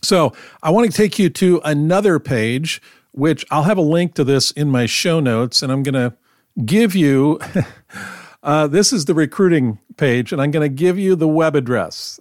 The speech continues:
Uh, just remember that everything begins with N C double A dot org, and then you want the forward slash. Like I said, I'm gonna put this in my show notes, and there'll be a link in there, but it's forward slash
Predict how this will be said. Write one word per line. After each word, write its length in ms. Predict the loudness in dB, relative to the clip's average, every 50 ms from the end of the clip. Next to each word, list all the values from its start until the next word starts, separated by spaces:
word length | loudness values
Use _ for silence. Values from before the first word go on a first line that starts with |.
| _ _ -10
Uh, 380 | -6 -4 -4 -2 -2 -4 -4 -6 -10 -16 _ _ _ _ _ _ -8
just 240 | -2 -2 -2 0 0
remember 360 | 0 2 2 2 2 2 2
that 140 | 2 2 2
everything 440 | 2 2 0 0 0 -2 -2 -2 -2
begins 420 | -2 -4 -4 -2 -2 -2 -2 -2
with 140 | -2 -2 0
N 120 | 0 -2 -2
C 160 | -2 -4 -2
double 340 | 0 0 0 0 0 0 0
A 140 | 0 -2
dot 300 | -2 -2 0 0 0 -2 -4
org, 340 | -4 -4 -2 -2 -2 -4 -8 _ -20 -20 _ _ _ _ -4
and 160 | 0 0 2
then 80 | 2
you 60 | 2 2
want 200 | 2 0 -2 -4
the 60 | -8
forward 400 | -6 -2 0 0 0 0 -2 -4
slash. 340 | -6 -6 -6 -6 -8 -8 -8
Like 140 | -6 -4
I 40 | -4
said, 160 | -2 -2 -2
I'm 120 | -2 -2 -2
gonna 140 | -2 -2 -4
put 280 | _ -4 -4 -4 -2
this 200 | -2 -2 -2 -2
in 180 | -2 -2 -2 -2
my 120 | -2 -4
show 280 | -4 -2 0 0 2 2
notes, 400 | 2 2 0 0 0 -2 -4 -4 -6 -14 -20 _ _ _
and 140 | -6 -4 -2
there'll 80 | -2 0
be 100 | 0 0
a 60 | 0
link 340 | 0 0 0 -2 -2 -2 -4
in 160 | -2 -2 0
there, 320 | 0 0 0 -2 -4 -6 _ _ _ _ _ _ -20 -12 -6
but 180 | -2 -2 0
it's 180 | 0 -2 -4 -8
forward 440 | -12 -6 0 2 2 2 2 0 -2
slash 540 | -2 -2 -2 0 0 -2 -2 -4 -6 -12